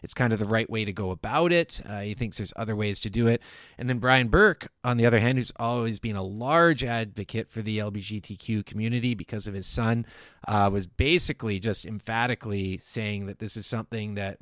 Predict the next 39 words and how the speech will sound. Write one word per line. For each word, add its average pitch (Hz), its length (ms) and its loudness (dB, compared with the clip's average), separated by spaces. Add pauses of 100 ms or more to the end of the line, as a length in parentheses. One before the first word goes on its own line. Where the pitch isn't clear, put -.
(100)
the 101 60 -16
league 104 320 -4
needs 110 300 -6
to 110 80 -8
keep - 240 -8
doing 101 460 -2
and 95 180 -10
keep - 240 -8
doing, 104 320 -4
and 92 100 -6
he's 107 220 -4
gonna 101 320 -4 (360)
be 120 120 2
a 110 60 2
part 107 300 2
of 104 80 2
it 107 100 -2
and 95 100 -8
be 101 120 -2
involved 98 440 -2
with 95 160 -6
it 98 160 -2
right 110 180 -4
till 117 140 -4
the 101 80 -4
very 101 320 0
end. 101 240 2
So, 107 260 4 (300)
you 147 120 2
know, 156 160 8
again, 143 300 4
you're 120 100 -2
kinda 185 220 2
seeing, 180 360 2
and 143 400 2
it's 139 100 -2
funny 180 300 4
'cause 123 240 2
it's 127 320 2